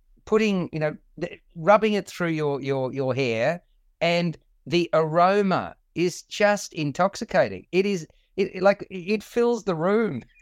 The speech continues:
It's fantastic. And I was so disappointed when I ran out of it when I <laughs> get back, got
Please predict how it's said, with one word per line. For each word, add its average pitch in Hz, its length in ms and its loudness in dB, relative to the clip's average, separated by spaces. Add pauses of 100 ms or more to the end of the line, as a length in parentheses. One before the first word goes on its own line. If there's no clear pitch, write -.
(180)
It's - 280 -4
fantastic. 233 1080 0 (400)
And 180 120 0 (240)
I 208 140 8
was 220 180 0
so 208 320 2
disappointed 180 640 -4
when 160 300 -2 (400)
I 165 120 4
ran 175 280 2
out 202 220 2
of 208 100 -6
it 143 100 -6
when 156 140 -2
I 175 60 -10
<laughs> - 160 -14
get - 200 -4
back, - 300 -2
got 208 160 4